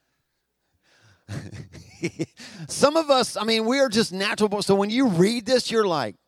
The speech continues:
"Yes, this is my point. I get to break the rules," right? So let's just talk through. I just want you to get what really happened here, okay? So there's ten lepers, and they're going to, they're going to see the priest,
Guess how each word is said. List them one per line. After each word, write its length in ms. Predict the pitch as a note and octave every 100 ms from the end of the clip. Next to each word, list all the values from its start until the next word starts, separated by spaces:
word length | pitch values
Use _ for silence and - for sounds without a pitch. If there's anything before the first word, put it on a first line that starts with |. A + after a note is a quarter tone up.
| _
"Yes, 600 | - - - - - - _ _ _ _ _
this 160 | A2+ -
is 80 | G#2
my 140 | A2+ -
point. 440 | A2 F#2+ - _ _ _ _ _ _ _ _ -
I 100 | D3
get 160 | C#3+
to 60 | A#2
break 440 | G2+ C3+ C#3+ C#3 -
the 100 | C3+
rules," 560 | C3 D3+ C#3+ A2+ G2 A#2
right? 320 | B2 C#3+ G#2+
So 140 | C#3
let's 220 | F#3+ A3
just 160 | C4 -
talk 240 | A#3 A3+
through. 300 | D#3+ G#3+ G#3
I 80 | E3+
just 120 | F#3
want 180 | A3+ A3
you 60 | G#3+
to 60 |
get 360 | D#3+ F#3 G#3+ -
what 200 | D#3 E3+ D3+
really 280 | E3 F3+ D#3+
happened 400 | D3+ D3 A#2+ A#2
here, 200 | A2+ G2+
okay? 480 | G#2 B2 C#3 D#3+ D3 _ _ _ _ _ _ -
So 160 | E3+
there's 200 | F3+ F3+
ten 300 | - A3+ C#4
lepers, 680 | C4+ C4 B3 A#3 A3+ G3+ - _ _ _ _ _
and 140 | - F#3
they're 140 | F#3+
going 580 | F3 G#3 B3 B3+ B3 A#3
to, 520 | - G#3+ G#3 G#3 F3 - _ _ _ _ _ _ _
they're 100 | D3+
going 360 | D3 A3 B3+ B3
to 120 | A3
see 220 | - A3
the 100 | G#3
priest, 640 | G#3+ E3+ G3 F#3+ F#3 -